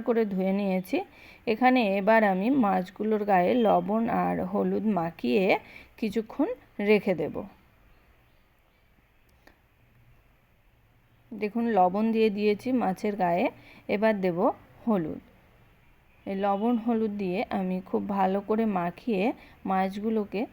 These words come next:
পাঁচ থেকে সাত মিনিট আমি এইভাবে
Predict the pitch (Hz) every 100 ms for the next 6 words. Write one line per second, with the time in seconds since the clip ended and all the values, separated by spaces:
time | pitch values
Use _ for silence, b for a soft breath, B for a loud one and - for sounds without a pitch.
0 | - _ _ - 185 185 - 220 214 190
1 | 311 - b b _ - 208 185 202 208
2 | 226 262 185 185 185 190 202 202 214 226
3 | 190